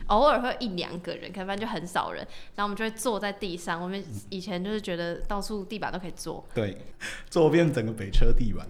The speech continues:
Speaker 1: 没有整个，就有那里，好不好？
Speaker 2: 没有，我说社团的时候也是
Speaker 1: 哦，对，对，对，
Speaker 2: 到处坐。
Speaker 1: 对，对，以前很流行，
Speaker 2: 对。
Speaker 1: 然后就坐在地板上，然后我们就会聊天，或是，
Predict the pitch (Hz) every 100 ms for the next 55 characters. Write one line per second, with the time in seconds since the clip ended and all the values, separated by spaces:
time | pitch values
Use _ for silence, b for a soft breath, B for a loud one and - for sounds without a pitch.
0 | - - B B B 403 554 554 240 247
1 | 370 320 330 311 220 202 190 214 - 156
2 | 160 156 214 196 208 160 127 123 - 131
3 | 120 104 - 302 311 285 277 - 160 143
4 | 147 151 123 330 349 311 - - 247 302
5 | 202 233 208 202 185 190 B B 220 254
6 | 294 277 - - 294 285 269 269 202 160
7 | 220 190 170 190 214 214 180 156 165 185
8 | 160 170 196 196 190 180 165 156